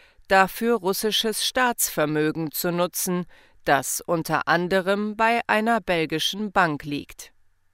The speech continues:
Russland soll die Mittel nur dann zurückbekommen, wenn es nach einem Ende seines Angriffskriegs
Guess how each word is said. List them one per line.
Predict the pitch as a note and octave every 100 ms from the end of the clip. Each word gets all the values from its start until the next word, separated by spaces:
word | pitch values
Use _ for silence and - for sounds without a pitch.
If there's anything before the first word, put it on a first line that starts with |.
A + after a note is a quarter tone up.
| _ _ - - _ _
Russland | F#3 G3 - A#3+ D4 -
soll | - G#3+ A3+
die | A3
Mittel | G#3+ A3 A3 G#3
nur | G#3 A#3+ D4 C#4
dann | G3+ D#3+ D3
zurückbekommen, | - D3 F#3 - - D3 D#3+ D#3 F3 G#3+ - - _ -
wenn | E3 F#3 F#3
es | F3+ -
nach | F3+ E3 E3 -
einem | - E3 D#3 D#3 D3+
Ende | - A3+ A#3+ D#3+ C#3+
seines | C#3 C#3+ C#3+ D3 -
Angriffskriegs | - F3 F3+ E3 D#3+ - - F3+ - - -